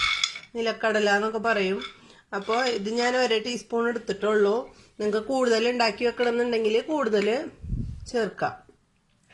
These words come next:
അപ്പോൾ ഞാനിതിവിടെ വീഡിയോയിൽ കാണിക്കാൻ വേണ്ടിയിട്ടാണ് ഉണ്ടാക്കുന്നത് ഇപ്പോൾ തൽക്കാലം. അപ്പോൾ ഒരു സ്പൂണ്, ഏ, കപ്പലിൻ്റെയും ഒരു സ്പൂണ് അണ്ടിപ്പരിപ്പ് എടുത്തിട്ടുണ്ട്. പിന്നെ ബദാം ഉണ്ടെങ്കിൽ നിങ്ങൾക്ക് ബദാമും കൂടെ ഒരു സ്പൂണ്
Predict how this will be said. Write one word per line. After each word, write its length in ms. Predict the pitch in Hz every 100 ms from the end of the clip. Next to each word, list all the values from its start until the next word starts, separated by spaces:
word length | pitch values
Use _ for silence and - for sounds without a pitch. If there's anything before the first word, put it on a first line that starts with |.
| -
അപ്പോൾ 160 | 220 214
ഞാനിതിവിടെ 500 | 214 202 208 226 226 247
വീഡിയോയിൽ 340 | 254 233 220 220
കാണിക്കാൻ 380 | 254 233 214 214 214
വേണ്ടിയിട്ടാണ് 440 | 220 220 226 220 226
ഉണ്ടാക്കുന്നത് 600 | 214 196 185 180 170 190 262 - - - - - - 202
ഇപ്പോൾ 160 | 202 190
തൽക്കാലം. 520 | 202 196 180 170 196 240 - - _
അപ്പോൾ 300 | 196 180 185 240 -
ഒരു 160 | 208 214 214
സ്പൂണ്, 400 | 240 226 233 269 - - _ -
ഏ, 40 | 208 196 202
കപ്പലിൻ്റെയും 560 | 208 208 190 185 208 233 202
ഒരു 140 | 202 -
സ്പൂണ് 340 | 214 202 214 277 - - - - 214
അണ്ടിപ്പരിപ്പ് 500 | 214 196 202 180 208
എടുത്തിട്ടുണ്ട്. 540 | 202 196 - 170 170 196 254 - - - -
പിന്നെ 180 | 226 226 233
ബദാം 380 | 226 220 220 262
ഉണ്ടെങ്കിൽ 320 | 262 240 233
നിങ്ങൾക്ക് 320 | 277 269 254 233
ബദാമും 380 | 226 214 202 214 - 202
കൂടെ 260 | 214 208 277 - 233
ഒരു 160 | 226 226
സ്പൂണ് 320 | - 233 208